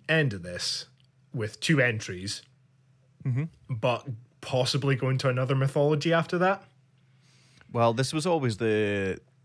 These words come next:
Speaker 2: the hope and the want, and I think the plan for, for God of War is once he, once he just tore through, like, Greek mythology,
Speaker 1: <laughs>
Speaker 2: he just decided, "You know what?
Speaker 1: Yeah.
Speaker 2: I'll just take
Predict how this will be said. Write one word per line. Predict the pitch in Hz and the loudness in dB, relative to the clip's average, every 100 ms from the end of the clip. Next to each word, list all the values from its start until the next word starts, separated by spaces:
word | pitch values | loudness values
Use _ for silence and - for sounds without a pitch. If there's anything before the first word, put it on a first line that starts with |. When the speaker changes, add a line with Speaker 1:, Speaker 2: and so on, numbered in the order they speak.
| _ | _
Speaker 2:
the | - 120 | -8 -4
hope | 107 135 131 - | -2 0 -2 -2
and | 113 | -2
the | 110 | -2
want, | 101 113 107 - | 2 0 0 -6
and | 104 | -6
I | 98 | -6
think | 98 139 117 | -4 -6 -4
the | 117 | -10
plan | - 113 110 104 104 | -4 0 0 0 -2
for, | - 107 98 95 | -4 -2 -2 -4
for | - 101 | -6 -2
God | 110 104 | 0 0
of | 104 | 2
War | 113 101 | 2 4
is | 104 95 - - - | 0 -4 -10 -20 -18
once | - 127 | -4 -2
he, | 127 127 120 110 131 | 0 0 0 -2 -6
once | 123 120 | -6 -4
he | 127 | -4
just | 117 107 - - - | -2 -2 -4 -20 -12
tore | - 120 113 | -4 -2 -2
through, | - 117 110 107 104 | -2 -2 0 -2 -4
like, | - 104 | -6 -6
Greek | 98 127 - | -2 -4 -4
mythology, | 98 98 92 92 92 - - 170 | -6 -4 -4 -4 -2 -2 2 0
Speaker 1:
<laughs> | - 180 | 2 -4
Speaker 2:
he | 170 | 0
just | 110 117 | 0 0
decided, | - 107 110 107 101 | -4 0 2 2 0
"You | 117 | 2
know | 127 | 4
what? | 123 104 - - _ - | 4 4 0 -18 _ -12
Speaker 1:
Yeah. | 107 107 | -4 0
Speaker 2:
I'll | 104 | 0
just | 107 113 | -2 -4
take | - 107 - | -2 -4 -4